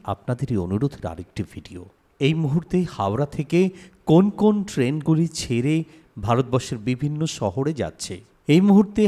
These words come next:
হাওড়া স্টেশন থেকে মোট বারোটি ট্রেন ছেড়ে যাচ্ছে ভারতবর্ষের বিভিন্ন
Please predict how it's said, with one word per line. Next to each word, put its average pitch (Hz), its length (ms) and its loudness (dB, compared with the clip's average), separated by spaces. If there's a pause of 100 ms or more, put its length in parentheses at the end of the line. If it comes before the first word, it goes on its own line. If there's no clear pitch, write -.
হাওড়া 127 340 0
স্টেশন 156 420 -4 (120)
থেকে 156 220 -2 (480)
মোট 156 220 6 (140)
বারোটি 135 460 0 (140)
ট্রেন 139 340 2
ছেড়ে 131 340 -4
যাচ্ছে 131 420 -2 (440)
ভারতবর্ষের 123 680 0
বিভিন্ন 127 420 -2